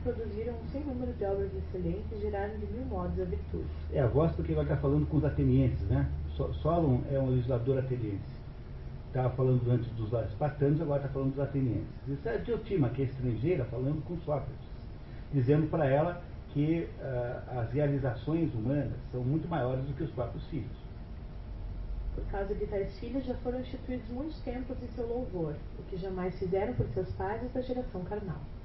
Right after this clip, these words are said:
Speaker 1: Diotimo diz a Sócrates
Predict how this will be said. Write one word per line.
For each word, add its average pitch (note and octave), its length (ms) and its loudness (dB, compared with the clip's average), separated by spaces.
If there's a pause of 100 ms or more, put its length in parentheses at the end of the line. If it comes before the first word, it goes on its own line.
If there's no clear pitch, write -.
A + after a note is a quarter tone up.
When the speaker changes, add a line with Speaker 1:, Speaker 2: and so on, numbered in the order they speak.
(1120)
Speaker 1:
Diotimo F#3 380 -4
diz F3 160 -4
a F3+ 80 -4
Sócrates A#3+ 500 -4